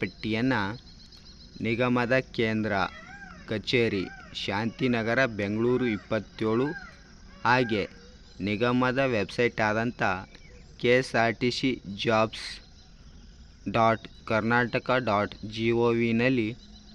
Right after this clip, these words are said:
ಅಂತಿಮ ಆಯ್ಕೆ ಪಟ್ಟಿಯನ್ನು ಪ್ರಕಟಿಸಿದ್ದಾರೆ. ಯಾವ ರೀತಿಯಾಗಿ ಅಂದರೆ ಪ್ರವರ್ಗದಲ್ಲಿ, ಅಂದರೆ ಕ್ಯಾಟಗರಿ ವೈಸ್ ಅಂತಿಮ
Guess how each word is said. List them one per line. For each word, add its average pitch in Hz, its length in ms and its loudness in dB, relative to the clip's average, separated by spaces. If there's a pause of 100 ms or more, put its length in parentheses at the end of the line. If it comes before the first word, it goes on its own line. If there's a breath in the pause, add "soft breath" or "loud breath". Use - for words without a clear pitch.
(480)
ಅಂತಿಮ 107 380 0
ಆಯ್ಕೆ 117 320 0
ಪಟ್ಟಿಯನ್ನು 113 480 -2 (120)
ಪ್ರಕಟಿಸಿದ್ದಾರೆ. 104 840 -4 (800 loud breath)
ಯಾವ 110 340 2
ರೀತಿಯಾಗಿ 104 560 0
ಅಂದರೆ 104 260 -2 (680)
ಪ್ರವರ್ಗದಲ್ಲಿ, 117 840 2 (300)
ಅಂದರೆ 113 280 -2 (200)
ಕ್ಯಾಟಗರಿ 117 540 -2
ವೈಸ್ 104 340 -4 (640)
ಅಂತಿಮ 117 420 0